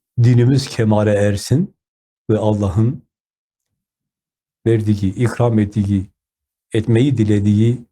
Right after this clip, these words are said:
nimetleri üzerimizde tamamlansın. Nedir? Nimetin tamamı nedir? Nasıl tamamlanır? Allah'ın her bir ismi üzerimizde tecelli edip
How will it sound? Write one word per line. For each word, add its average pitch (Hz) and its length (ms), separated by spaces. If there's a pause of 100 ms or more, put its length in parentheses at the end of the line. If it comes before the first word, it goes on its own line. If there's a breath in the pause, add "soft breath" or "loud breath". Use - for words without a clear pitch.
(440)
nimetleri 110 680
üzerimizde 107 760
tamamlansın. 107 760 (1080)
Nedir? 139 260
Nimetin 113 520
tamamı 113 500
nedir? 113 280 (320)
Nasıl 147 280
tamamlanır? 107 720 (1800 soft breath)
Allah'ın 120 440
her 117 300
bir 147 120
ismi 117 360
üzerimizde 110 720
tecelli 110 600
edip 139 280